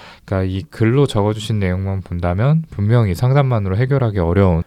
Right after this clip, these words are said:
우울증의 상태로 보여지고 또 실력 있는 상담사분이라면은 그런 것들을 알아차려서 정신과 내원을 권할 수 있다고 생각을 합니다.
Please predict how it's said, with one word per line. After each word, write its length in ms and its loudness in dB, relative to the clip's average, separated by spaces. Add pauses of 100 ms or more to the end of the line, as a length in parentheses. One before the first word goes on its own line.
(100)
우울증의 380 0
상태로 380 0
보여지고 720 0 (380)
또 100 -8
실력 360 4
있는 180 0
상담사분이라면은 1300 -2
그런 200 -6
것들을 320 -4
알아차려서 840 -2
정신과 500 -6
내원을 360 -4
권할 520 -4
수 220 -12
있다고 360 -10
생각을 380 -6
합니다. 440 -4